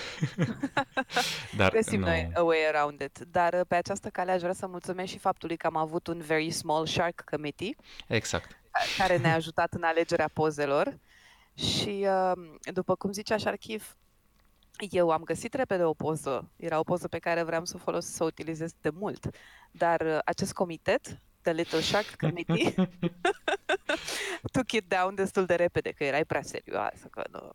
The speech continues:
Speaker 2: mă rog, it, it wasn't a good shark look. Așa că am căutat și am căutat, nu două ore și ceva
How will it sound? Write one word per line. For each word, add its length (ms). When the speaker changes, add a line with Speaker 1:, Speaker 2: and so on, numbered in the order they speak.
Speaker 2:
mă 180
rog, 100
it, 160
it 80
wasn't 380
a 100
good 160
shark 380
look. 240
Așa 180
că 60
am 300
căutat 400
și 100
am 100
căutat, 540
nu 280
două 300
ore 160
și 140
ceva 420